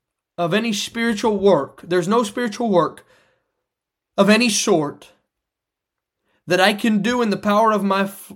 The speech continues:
flesh and have any spiritual success. I may not have even worded that in the best way. What I'm trying to say is without God, we have nothing. Without God,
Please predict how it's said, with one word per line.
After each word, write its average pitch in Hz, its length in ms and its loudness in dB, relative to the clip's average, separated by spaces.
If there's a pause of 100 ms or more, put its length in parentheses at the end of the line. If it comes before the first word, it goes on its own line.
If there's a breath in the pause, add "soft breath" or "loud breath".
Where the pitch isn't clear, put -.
(160)
flesh 147 600 -2 (160 soft breath)
and 160 120 -4
have 160 360 0
any 165 460 -2 (840)
spiritual 196 920 0
success. 123 760 -10 (1120)
I 165 40 -10
may 202 120 -2
not 202 160 2
have 165 140 -6
even 175 280 -2
worded 185 260 2
that 170 120 -2
in 165 100 -8
the 165 60 -4
best 170 400 -2
way. 175 220 0
What 170 120 0
I'm 170 120 -4
trying 220 300 0
to 180 60 -2
say 196 220 -2
is 175 140 -2
without 170 420 0
God, 165 300 4
we 175 180 -4
have 160 300 -2
nothing. 156 580 -6 (840 soft breath)
Without 185 420 2
God, 190 340 4